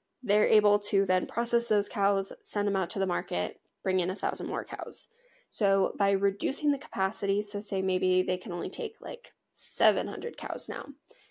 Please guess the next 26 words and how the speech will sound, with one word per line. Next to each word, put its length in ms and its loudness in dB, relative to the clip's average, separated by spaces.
they're 220 4
able 200 6
to 160 -2
claim 300 4
scarcity 680 -2
because 320 -6
there's 220 -4
less 340 0
meat 240 -2
going 220 2
onto 180 -2
the 80 -2
market, 480 -2
which 240 -2
means 180 -2
they 120 -4
can 260 -6
raise 260 -2
prices, 600 -4
so 180 -2
consumers 560 -4
are 160 -8
having 280 -6
to 160 -8
pay 180 -10
more. 420 -6